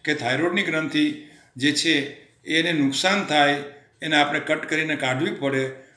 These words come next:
એટલે ઓપરેશન કે રેડિયેશન પછી તમને કદાચ હાઇપોથાઇરોઇડ થાય તો તમારે thyroxine-ની ગોળી ફરીથી ચાલુ કરવી પડે.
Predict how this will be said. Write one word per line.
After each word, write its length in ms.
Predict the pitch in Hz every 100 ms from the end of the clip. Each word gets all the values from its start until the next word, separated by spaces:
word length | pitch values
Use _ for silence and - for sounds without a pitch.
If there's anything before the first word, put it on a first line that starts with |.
| _
એટલે 180 | 143 170
ઓપરેશન 580 | - - 196 196 208 208
કે 220 | 208 165
રેડિયેશન 560 | 160 160 175 175 165 139
પછી 220 | 139 156
તમને 280 | 151 147 147
કદાચ 380 | 143 143 143 - - _ _ _ _ _ _ _
હાઇપોથાઇરોઇડ 720 | 110 123 156 165 135 139 143
થાય 420 | 143 160 151 139 135 - - _ -
તો 80 | 170
તમારે 380 | 151 127 123
thyroxine-ની 680 | 120 107 123 156 156 151 139
ગોળી 360 | 127 120 113 117 - _ _ _ _ -
ફરીથી 580 | 131 127 143 143 - _ _ _
ચાલુ 440 | 117 107 120 131 - _ _ _
કરવી 240 | 147 151
પડે. 320 | 131 101 101